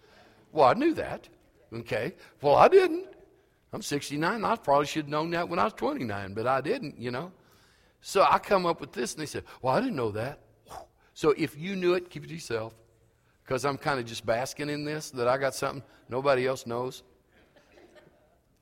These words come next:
Okay. So I, I'm glad Elijah Rowland is not here. And the reason why I'm glad Elijah Rowland is not here, because Elijah is in my school, and he is a tenth grader,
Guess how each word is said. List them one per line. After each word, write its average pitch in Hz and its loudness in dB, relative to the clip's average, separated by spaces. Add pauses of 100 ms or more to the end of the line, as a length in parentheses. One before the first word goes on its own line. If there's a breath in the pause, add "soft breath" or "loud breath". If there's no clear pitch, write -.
(120)
Okay. 123 -10 (540 soft breath)
So 165 0
I, 151 4
I'm 170 2
glad 180 4
Elijah 151 6
Rowland 156 4
is 117 -8
not 139 0
here. 143 -2 (1120 soft breath)
And 135 -6
the 139 -2
reason 147 -4
why 147 2
I'm 131 -2
glad 139 4
Elijah 131 4
Rowland 135 0
is 107 -10
not 123 -2
here, 139 -4
because 120 -6
Elijah 123 0
is 120 -6
in 117 -8
my 117 -2
school, 131 -6
and 110 -6
he 131 -6
is 110 -6
a 98 -14
tenth 135 -10
grader, 110 -4